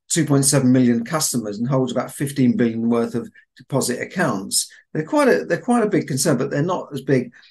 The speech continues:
when you, you know, you compare them to, say, NatWest, Royal Bank of Scotland, uh, H S B C, and Lloyds and that sort of thing. But, uh, th-, they are a pretty big concern.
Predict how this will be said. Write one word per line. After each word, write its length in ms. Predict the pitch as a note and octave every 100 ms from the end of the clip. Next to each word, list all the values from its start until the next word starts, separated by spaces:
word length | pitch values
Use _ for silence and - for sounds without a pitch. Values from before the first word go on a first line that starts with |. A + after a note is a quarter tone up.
| _ -
when 120 | C3+
you, 240 | C3+ C#3 -
you 120 | C#3
know, 80 | A#2+
you 220 | B2 C3
compare 340 | C#3 B2+ C3+ B2
them 160 | A#2
to, 60 | A#2
say, 360 | - A#2+ A#2 - _ -
NatWest, 520 | B2+ C3 - B2+ -
Royal 120 | B2+
Bank 180 | A#2+ B2
of 80 | A#2
Scotland, 680 | - - C3 C#3+ A#2+ A#2+ A#2+
uh, 280 | - - -
H 240 | C3+ C#3 C3
S 140 | A#2+
B 180 | - B2
C, 360 | - C3+ B2
and 200 | A#2 A#2
Lloyds 400 | B2 B2 A2 G2+
and 120 | A2 A2
that 120 | -
sort 180 | A#2 G#2
of 60 |
thing. 140 | G2 - - - _ _
But, 340 | - C3 - -
uh, 160 | B2 A#2 C3
th-, 180 | C3 C3
they 140 | C#3+
are 340 | D3+ D#3+ F3 - _ -
a 80 |
pretty 280 | A#2 E3 C3
big 220 | B2+ A#2
concern. 680 | - G#2+ - D3+ A2+ G2 -